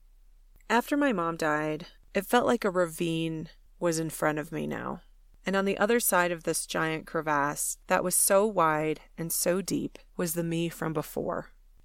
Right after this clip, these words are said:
The more I was trying to get back to normal, the more I found I couldn't. There was no bridge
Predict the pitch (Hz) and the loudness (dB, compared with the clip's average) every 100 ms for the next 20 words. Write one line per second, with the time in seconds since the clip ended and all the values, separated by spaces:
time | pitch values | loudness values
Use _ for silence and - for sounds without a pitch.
0 | - - - - - - - 196 190 202 | -20 -20 -20 -20 -20 -20 -8 -4 0 2
1 | 208 208 - 175 175 170 - - - 190 | 4 4 2 0 -2 -4 -6 -6 2 4
2 | 190 185 180 175 170 170 - 165 160 175 | 4 0 0 2 2 0 -4 -4 -2 0
3 | 180 165 147 147 165 - - - - - | 0 0 0 0 -4 -8 -20 -20 -20 -2
4 | 180 175 180 175 - 170 156 151 147 - | 0 2 4 2 2 0 0 -2 -4 -4
5 | 151 151 - - - - - - - - | -6 -6 -10 -16 -20 -20 -20 -20 -20 -20
6 | - - - 185 185 180 180 180 175 170 | -20 -2 4 4 4 2 0 0 0 0
7 | 156 151 - | 0 -2 -8